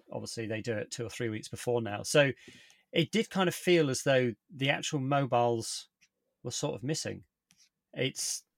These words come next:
I mean, the, the, the phone that I've spent the most time is with is the Nokia G twenty-two, and I've seen, and the, the big sell there is about repairability. Uh,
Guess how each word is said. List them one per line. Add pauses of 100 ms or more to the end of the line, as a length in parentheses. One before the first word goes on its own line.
(560)
I
mean,
the,
the,
the
phone
that
I've
spent
the
most
time
is
with
is
the
Nokia
G
twenty-two,
and
I've
seen, (220)
and (120)
the,
the
big
sell
there
is
about
repairability. (760)
Uh,